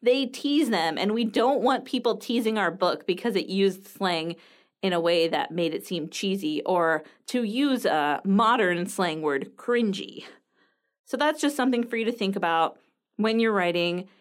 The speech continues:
If you're writing a contemporary, leave all the slang out. I am serious. Please leave it out because it's just gonna date your book like crazy.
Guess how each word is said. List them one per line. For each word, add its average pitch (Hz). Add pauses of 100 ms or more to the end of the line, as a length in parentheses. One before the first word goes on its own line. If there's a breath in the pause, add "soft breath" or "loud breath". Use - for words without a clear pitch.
(240 soft breath)
If 196
you're 190
writing 220
a 233
contemporary, 185
leave 240
all 208
the 214
slang 175
out. 147
I 147
am 160
serious. 156
Please 185
leave 170
it 160
out 139 (240 loud breath)
because 160 (320)
it's 160
just 196
gonna 196
date 175
your 160
book 151
like 135
crazy. 196